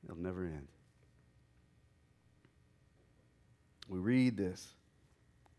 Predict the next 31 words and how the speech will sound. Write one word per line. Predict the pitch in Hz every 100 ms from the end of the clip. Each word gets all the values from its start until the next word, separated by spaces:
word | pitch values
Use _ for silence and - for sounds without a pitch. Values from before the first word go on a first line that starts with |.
| -
as | 92
the | 101
first | 123 123 -
advent, | 90 78 87 87 87 107
but | 101
we | 104
also | 98 110 120 135 117
hear | 120 120
the | 123
hopes | 104 117 131 -
found | - 110 117 120 117
in | 117
the |
proto-advent | 110 123 120 123 - 113 113 110 113 113
of | 110
Hagar. | 98 90 85 76 - _ - - _ _ _ _ - _ _ - _ _ _ _ -
In | 117 120
Luke, | 135 147 139
we | 123
see | - 143 139
that | 117 104
God | 135 143 147 143
has | 131
again | 113 110 151 131
chosen | 104 139 143 143 143
to | -
bring | 117 143 147 139
the |
world's | 95 143 147 139 -
hope | 147 147 -
forward | - 147 147 143 143